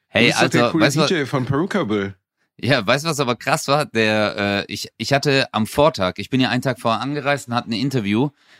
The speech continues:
Speaker 1: Ähm, da gab's eine Box von Pro sieben und, äh, es gibt da ja so verschiedene Stationen. Erstmal muss ich dir eins sagen,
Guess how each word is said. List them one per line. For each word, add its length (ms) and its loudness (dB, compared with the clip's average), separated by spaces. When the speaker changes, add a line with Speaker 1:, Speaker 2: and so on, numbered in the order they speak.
Speaker 1:
Ähm, 600 -2
da 100 -2
gab's 240 0
eine 100 0
Box 300 0
von 180 -2
Pro 200 0
sieben 460 0
und, 420 -4
äh, 220 -16
es 180 -12
gibt 160 -6
da 60 0
ja 80 0
so 100 -4
verschiedene 400 -2
Stationen. 500 -2
Erstmal 440 0
muss 200 -2
ich 60 -8
dir 120 -2
eins 180 -4
sagen, 280 -2